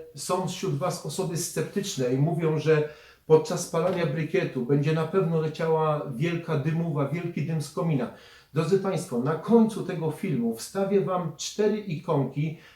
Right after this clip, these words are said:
z innymi testami, które przeprowadziłem i zobaczycie, że z komina nie leci żaden dym, po prostu nie leci dym.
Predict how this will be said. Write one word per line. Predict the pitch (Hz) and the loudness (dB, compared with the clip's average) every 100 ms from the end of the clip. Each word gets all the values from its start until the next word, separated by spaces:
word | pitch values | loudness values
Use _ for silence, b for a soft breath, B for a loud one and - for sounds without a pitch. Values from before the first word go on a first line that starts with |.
| B | B
z | - 214 | -4 4
innymi | 214 262 233 - | 8 8 8 4
testami, | 170 - - 160 139 127 | 0 -6 0 2 2 0
które | 160 151 | -2 -2
przeprowadziłem | - - 156 143 135 135 131 185 | 0 -4 -2 0 2 2 2 0
i | 151 | -4
zobaczycie, | 170 170 - 175 147 131 | -2 -4 -4 -6 -2 -2
że | 139 147 | -2 -6
z | - | -4
komina | 196 196 185 175 | -2 0 0 -2
nie | 170 | -4
leci | 180 175 151 | -6 -6 -6
żaden | 135 175 180 180 190 165 | -4 -2 -2 -2 -2 -2
dym, | 156 131 101 - | -2 -2 -4 -6
po | 135 | -6
prostu | 139 135 175 | -6 -8 -4
nie | 156 147 | -2 0
leci | 156 - 135 | -2 -2 -4
dym. | 170 | -2